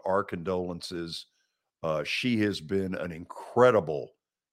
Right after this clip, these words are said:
caretaker to Joe over these last three to five years. And, um, I, I just wanted to start the show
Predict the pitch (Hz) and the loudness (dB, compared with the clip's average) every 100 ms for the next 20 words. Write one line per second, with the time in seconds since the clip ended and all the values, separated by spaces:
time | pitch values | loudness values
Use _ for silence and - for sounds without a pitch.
0 | - - 113 113 - 101 90 95 87 80 | -6 4 4 4 2 0 0 -2 -4 -6
1 | 82 90 90 90 85 85 85 82 78 78 | -2 0 2 0 0 -2 -4 -6 -8 -4
2 | 85 87 82 - - 90 90 82 - 87 | 0 2 2 0 -4 -2 -2 -2 0 2
3 | 82 82 78 87 85 87 85 85 - _ | 4 2 0 -2 -2 -2 -4 -8 -12 _
4 | _ _ _ _ 92 85 80 80 78 78 | _ _ _ _ 2 2 2 0 0 0
5 | 76 73 - - 92 - 113 - 127 135 | 0 -2 -8 -2 2 4 4 4 0 2
6 | 131 113 92 - 101 95 - 90 - 95 | 4 4 0 2 4 2 0 -2 2 4
7 | 87 78 76 | 4 2 -2